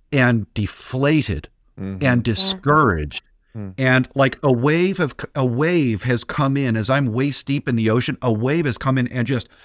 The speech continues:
Speaker 1: completely knocked me over and disoriented me. And I'm tumbling around in the surf thinking, "What in the world is going on, God? Why are you torpedoing my life?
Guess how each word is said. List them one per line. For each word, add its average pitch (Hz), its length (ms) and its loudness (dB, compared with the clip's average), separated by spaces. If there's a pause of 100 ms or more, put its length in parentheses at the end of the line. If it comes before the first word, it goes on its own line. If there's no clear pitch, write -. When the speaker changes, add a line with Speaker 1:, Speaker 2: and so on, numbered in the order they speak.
(100)
Speaker 1:
completely 165 720 -2
knocked 123 320 -2
me 120 160 0
over 120 320 0 (400)
and 123 180 -2
disoriented 147 640 0
me. 135 120 0
And 120 80 0
I'm 110 100 0
tumbling 190 360 -2
around 135 200 0
in 120 60 -2
the 113 80 -2
surf 123 360 -2 (760)
thinking, 117 420 0
"What 156 260 2
in 147 120 2
the 123 120 2
world 135 340 0
is 98 140 -4
going 113 340 -2
on, 117 280 0
God? 110 280 0
Why 117 320 0
are 131 120 0
you 120 160 0
torpedoing 104 880 -2
my 101 160 0
life? 95 400 -4